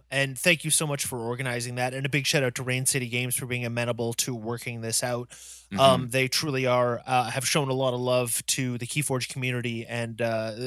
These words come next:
Speaker 1: you know, they're continuing to, even at a time that's probably very difficult, uh, for their business,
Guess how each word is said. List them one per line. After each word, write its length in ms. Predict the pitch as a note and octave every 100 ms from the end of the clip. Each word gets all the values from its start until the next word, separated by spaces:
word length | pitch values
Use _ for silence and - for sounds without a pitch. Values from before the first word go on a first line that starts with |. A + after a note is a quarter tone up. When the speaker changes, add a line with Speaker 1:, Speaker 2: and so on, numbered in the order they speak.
| B2
Speaker 1:
you 160 | B2+ C3+
know, 140 | B2
they're 160 | A#2 A#2+
continuing 580 | - B2 D3+ D3 C3 B2
to, 200 | - B2+
even 220 | B2+ C3
at 100 | B2
a 60 | A#2+
time 260 | - C3 A#2+
that's 220 | A#2 -
probably 400 | - B2+ A2+ A2+
very 220 | A#2+ A#2
difficult, 600 | A2+ B2+ - A#2 A2 -
uh, 220 | B2+ A2
for 160 | A2 B2+
their 160 | A#2 A2
business, 420 | B2 A#2+ A#2+